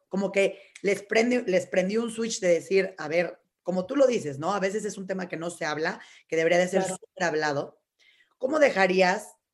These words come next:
Speaker 1: como de resumen final, ciertos factores que podemos agarrar como indicadores para decir, "A ver, si estás pasando por esto, sientes esto, haces esto, te está pasando esto,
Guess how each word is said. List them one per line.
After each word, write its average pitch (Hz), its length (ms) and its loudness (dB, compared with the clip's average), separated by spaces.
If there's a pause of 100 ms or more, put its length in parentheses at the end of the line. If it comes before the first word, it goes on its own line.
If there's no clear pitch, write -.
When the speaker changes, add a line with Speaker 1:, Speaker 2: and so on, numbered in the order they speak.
(120)
Speaker 1:
como 160 280 -6
de 151 560 0 (560)
resumen 185 720 -2
final, 156 500 -6 (580)
ciertos 254 560 0
factores 190 680 2
que 180 100 -4
podemos 175 800 -2 (260)
agarrar 175 480 2
como 202 220 -4
indicadores 170 1160 -2 (1200)
para 185 220 2
decir, 190 600 2 (420)
"A 170 120 -2
ver, 190 160 6
si 180 120 -8
estás 202 200 -8
pasando 208 420 -6
por 170 180 0
esto, 175 320 0
sientes 175 480 -6
esto, 165 400 -2
haces 156 440 -8
esto, 156 380 -6
te - 80 -10
está 160 220 -10
pasando 170 360 -6
esto, 165 440 -6